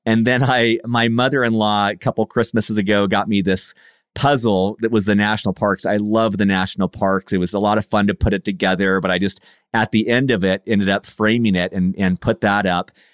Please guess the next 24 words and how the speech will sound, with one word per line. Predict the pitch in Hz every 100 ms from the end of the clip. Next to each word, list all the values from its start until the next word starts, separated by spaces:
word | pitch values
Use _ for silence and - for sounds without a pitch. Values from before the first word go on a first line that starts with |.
| _ 113
And | 117
then | 139
I've | 135 117
got | 139 135
this | 120 110
little | 107 117 156 165 160 156 143 _ -
two-inch | - 156 151 135 131 -
tall | 131 120 123 117
little | 110 107
figurine | - 127 117 113 113 110 107
of, | 101 92 -
of | 104 98 90
Fred | - 110 107
Rogers | 101 95 98 98 87 82 -
from | 95 92
Mister | 92 98
Rogers. | 92 87 92 92 82 80 -
And | 104 98 92 92 - _ _ _ -
I | 143
watched | 175 240 -
a | 196
documentary | 160 151 - 143 135 143 139
about | 127 131 131
him | 135 131 127 123